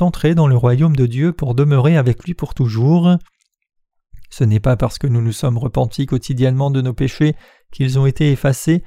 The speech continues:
mais c'est parce que le Seigneur est venu sur cette terre, prit nos péchés du monde une fois pour toutes en étant baptisé, fut condamné à la croix, qu'il a effacé nos péchés pour toujours, car il convient que nous accomplissions ainsi tout ce qui est juste.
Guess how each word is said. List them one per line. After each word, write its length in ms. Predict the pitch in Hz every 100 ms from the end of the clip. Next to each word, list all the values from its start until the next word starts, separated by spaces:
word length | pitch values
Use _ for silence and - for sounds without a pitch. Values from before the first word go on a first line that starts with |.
| - _ _ - 139
mais 80 |
c'est 160 | 131 170
parce 240 | 151 135
que 80 | -
le 140 | 131 127
Seigneur 400 | - 151 170 135
est 80 |
venu 260 | 120 127 151
sur 220 | - 127
cette 260 | - 123 -
terre, 400 | 131 156 175 165 - - _ -
prit 180 | - 120
nos 120 | 120
péchés 340 | 127 113 131
du 120 | 113
monde 260 | 120 131 120
une 100 | 113
fois 220 | 123 123
pour 180 | 131 -
toutes 220 | 143 135
en 100 | 143
étant 240 | 120 151 127
baptisé, 540 | 123 - 147 170 170 - _ _ - -
fut 180 | 120
condamné 420 | 117 117 110 117 113
à 60 |
la 140 | 113 113
croix, 340 | - 151 160 - - _ _
qu'il 160 | - 147
a 60 | 147
effacé 400 | - 156 - 165
nos 120 | 135
péchés 340 | 135 - 175
pour 180 | - -
toujours, 580 | - 120 127 170 190 175 - _ _ _ _ -
car 180 | - 107
il 160 | 107 104
convient 420 | 120 110 120 123
que 120 | 123
nous 180 | 113 117
accomplissions 680 | 120 127 107 117 - 139 120
ainsi 220 | 113 147
tout 120 | 127
ce 100 | -
qui 160 | 151 131
est 80 | 113
juste. 440 | 123 143 -